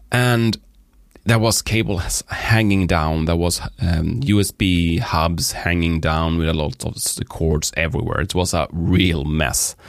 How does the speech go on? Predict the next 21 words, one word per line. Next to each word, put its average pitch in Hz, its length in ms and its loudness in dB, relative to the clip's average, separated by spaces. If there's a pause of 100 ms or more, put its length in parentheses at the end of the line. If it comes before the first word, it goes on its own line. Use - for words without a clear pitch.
(360)
So 98 240 4
what 104 200 2
we 120 120 2
did 113 200 0
was 90 480 0
we 85 120 0
pulled 95 240 0
my 87 100 0
desk 82 280 -2
out 85 340 0
and 76 120 0
we 82 80 0
disconnected 80 720 -2 (380)
everything. 78 560 -2 (220)
So 76 480 0 (320)
all 101 420 2 (100)
cables 85 400 0
went 67 260 -2
out. - 340 -6 (1200)
And 101 160 4
then 120 240 2